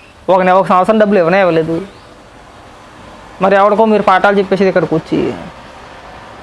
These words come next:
ఇగో, నువ్వు గొర్రెవి, మీ కార్యకర్తలు గొర్రెలు, మీ నాయకులు గొర్రెలు, ఆ పులి ఒక పెద్ద గొర్రె, పేరుకి మాత్రం పులి కానీ పెద్ద గొర్రె అది. ఈ గొర్రె మందంతా వచ్చి ప్రజలను గొర్రెలు చేద్దామని చెప్పి ప్రయత్నాలు చేయమాకండి.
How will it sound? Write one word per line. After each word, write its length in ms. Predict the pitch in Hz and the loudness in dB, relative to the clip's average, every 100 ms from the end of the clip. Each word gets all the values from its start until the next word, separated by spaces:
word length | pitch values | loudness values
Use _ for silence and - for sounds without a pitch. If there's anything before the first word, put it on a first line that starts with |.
| - - - - - - - | -20 -20 -20 -20 -18 -18 -6
ఇగో, 220 | 170 185 147 | 0 0 0
నువ్వు 380 | 175 196 180 | 0 2 2
గొర్రెవి, 460 | 185 180 190 190 - | 0 0 0 0 -2
మీ 140 | 180 185 | -2 0
కార్యకర్తలు 520 | 175 180 185 190 185 | 2 2 0 0 0
గొర్రెలు, 420 | 175 180 170 180 | 0 0 2 0
మీ 120 | 180 | 0
నాయకులు 400 | 175 170 180 202 | 0 0 0 0
గొర్రెలు, 360 | 175 180 175 180 | 0 0 2 2
ఆ 60 | 170 | 0
పులి 260 | - 185 | 0 0
ఒక 140 | 196 190 | 2 0
పెద్ద 180 | 175 | 0
గొర్రె, 340 | 180 180 175 185 | 0 0 0 -2
పేరుకి 360 | - 180 185 | 0 -2 0
మాత్రం 340 | 196 185 185 196 190 | 0 0 0 -2 -2
పులి 120 | 190 | 0
కానీ 160 | 202 202 | 0 0
పెద్ద 200 | 185 180 | 0 0
గొర్రె 300 | 175 185 196 | 0 2 2
అది. 280 | 170 170 - - - - - - - - - - - - - - - | 0 -4 -8 -20 -20 -20 -20 -20 -20 -20 -20 -20 -20 -20 -20 -20 -4
ఈ 80 | 165 | -2
గొర్రె 300 | 165 180 190 | 2 2 2
మందంతా 560 | 208 208 208 202 190 208 | 2 2 0 0 0 0
వచ్చి 600 | 180 175 - 208 190 180 254 - - - - | 0 -2 -2 0 0 -2 -10 -18 -20 -20 -4
ప్రజలను 420 | 175 170 220 226 | -2 2 2 2
గొర్రెలు 300 | 196 196 214 | 0 2 0
చేద్దామని 380 | 202 190 175 180 | 0 0 0 0
చెప్పి 140 | 180 202 | -2 -2
ప్రయత్నాలు 580 | 175 175 190 214 - | 0 0 -2 -4 -2
చేయమాకండి. 460 | 165 156 - - | -2 -2 -4 -12